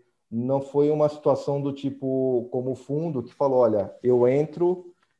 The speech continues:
e, e, e a gente não tinha histórico, não conhecia, era troca de papéis, era uma coisa,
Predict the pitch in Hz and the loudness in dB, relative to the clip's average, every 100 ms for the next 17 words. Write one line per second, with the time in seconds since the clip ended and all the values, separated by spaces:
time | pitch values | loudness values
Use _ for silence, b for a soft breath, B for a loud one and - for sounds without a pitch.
0 | - 117 120 127 131 127 127 127 - 117 | -10 -6 -4 -4 -4 -4 -4 -4 -6 -6
1 | 117 117 117 113 - 117 113 120 127 131 | -4 -2 -2 -2 -4 0 0 0 -6 -6
2 | 135 - 131 120 - 139 156 143 120 123 | -6 -6 -8 -8 0 2 2 0 -4 -6
3 | 131 123 113 - 127 147 143 120 123 123 | -4 -2 -2 -6 -6 0 0 0 -2 -4
4 | 123 117 117 101 - 117 135 143 127 120 | -4 -4 -2 -2 0 0 0 -2 -2 -2
5 | 123 120 - 127 127 | -2 -4 -4 -4 -4